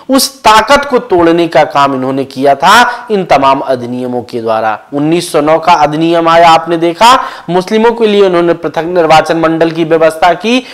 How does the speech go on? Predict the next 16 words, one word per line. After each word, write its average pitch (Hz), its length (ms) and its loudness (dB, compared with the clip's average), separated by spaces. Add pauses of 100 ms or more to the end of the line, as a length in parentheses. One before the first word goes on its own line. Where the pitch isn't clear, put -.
(160)
उन्नीस 196 480 -2
सौ 226 60 2
उन्नीस 202 440 0
के 226 140 -2
शासन 180 380 0
अधिनियम 160 400 -2
के 156 100 -8
द्वारा 151 260 2
इन्होंने 147 300 -2
क्या 151 200 0
किया, 208 380 0 (240)
सिखों 247 500 -2
को 226 120 0
भी 160 140 0
पृथक 143 420 -4
से 247 340 2